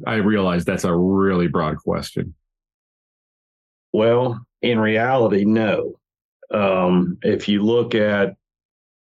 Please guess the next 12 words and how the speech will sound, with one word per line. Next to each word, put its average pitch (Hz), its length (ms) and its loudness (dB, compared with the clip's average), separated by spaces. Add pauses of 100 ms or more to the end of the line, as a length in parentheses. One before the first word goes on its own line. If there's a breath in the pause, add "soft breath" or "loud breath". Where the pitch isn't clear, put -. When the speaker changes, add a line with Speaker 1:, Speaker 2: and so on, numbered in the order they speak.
(120)
Speaker 2:
there 104 280 0
are 110 280 2
some 104 280 0
documents 107 680 0
in 104 120 4
the 107 80 4
literature 107 520 2
saying 101 520 2
we 98 140 2
think 104 360 -2
we 104 180 2
have 95 580 0